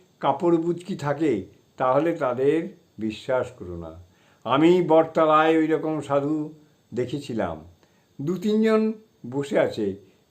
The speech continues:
কেউ ডাল বাজছে, কেউ কেউ কাপড় সেলাই করছে, আর বড় মানুষের বাড়ির ভাণ্ডারার গল্প করছে।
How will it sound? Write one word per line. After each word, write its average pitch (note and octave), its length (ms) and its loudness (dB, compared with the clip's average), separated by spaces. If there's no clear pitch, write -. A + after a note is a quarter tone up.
কেউ E3 240 4
ডাল C#3 360 4
বাজছে, D3 760 0
কেউ D3 260 2
কেউ D3 320 -2
কাপড় C#3+ 480 -4
সেলাই D#3+ 260 0
করছে, D3 580 -6
আর A2+ 180 -2
বড় B2+ 280 0
মানুষের C#3 520 0
বাড়ির B2+ 420 -4
ভাণ্ডারার C3 840 0
গল্প G#2 320 -4
করছে। F#2+ 460 -10